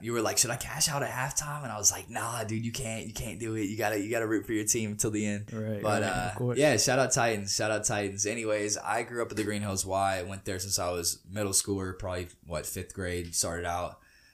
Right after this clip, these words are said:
Speaker 1: Um, it's where my parents always dropped me off when they had to go to work and I didn't have school in the summer. But basically, I went to the Y one time, one night with my dad, and then Liam is by himself just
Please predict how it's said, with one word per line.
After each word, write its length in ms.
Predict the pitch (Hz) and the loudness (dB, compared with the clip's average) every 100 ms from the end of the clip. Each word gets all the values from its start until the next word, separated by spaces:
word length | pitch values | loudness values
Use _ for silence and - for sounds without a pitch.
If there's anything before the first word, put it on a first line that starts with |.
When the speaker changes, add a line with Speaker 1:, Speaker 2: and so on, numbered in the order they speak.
| _ | _
Speaker 1:
Um, 460 | 87 92 90 87 82 | -4 0 0 0 -2
it's 120 | - | 0
where 80 | 107 | 2
my 80 | 95 | 4
parents 400 | 85 98 92 - | 2 2 0 0
always 180 | 90 95 | 2 0
dropped 300 | 95 85 82 | 0 -2 -4
me 100 | 90 | -6
off 320 | 85 85 - | -4 -4 -6
when 120 | 87 | -8
they 100 | 90 | -6
had 140 | 85 85 | -4 -4
to 40 | |
go 120 | 87 | -4
to 80 | 87 | -2
work 420 | 82 85 85 - | -2 -4 -6 -6
and 100 | 85 | -6
I 80 | 80 | -6
didn't 160 | 80 - | -8 -8
have 180 | 82 82 | -2 2
school 380 | - 92 92 90 | 2 2 -2 0
in 60 | |
the 60 | 87 | 4
summer. 460 | - 85 87 85 - _ _ _ - | 4 2 -4 -8 -14 _ _ _ -12
But 200 | 87 90 | -8 0
basically, 760 | 113 110 - - 95 90 85 _ _ _ _ _ - | 2 4 2 0 -2 -2 -6 _ _ _ _ _ -4
I 140 | 98 110 | 2 2
went 160 | 120 110 | 4 2
to 80 | |
the 80 | 110 | 2
Y 300 | 101 95 92 | 4 4 4
one 200 | 90 87 | 2 2
time, 440 | 90 92 87 87 87 | 0 2 0 -2 0
one 200 | 98 95 | 0 0
night 360 | 85 85 80 - | 0 -2 -6 -8
with 200 | 90 90 | -8 -6
my 100 | 82 | -4
dad, 540 | 85 85 82 82 82 - | -2 -2 -2 -6 -10 -12
and 180 | 85 82 | -10 -8
then 400 | 85 82 80 80 87 | -6 -6 -8 -10 -12
Liam 320 | 90 104 104 | -6 -2 -2
is 140 | 87 87 | -4 -6
by 180 | 85 82 | -6 -6
himself 560 | 80 - 101 87 82 | -2 -2 -2 -4 -6
just 280 | 85 80 | -4 -4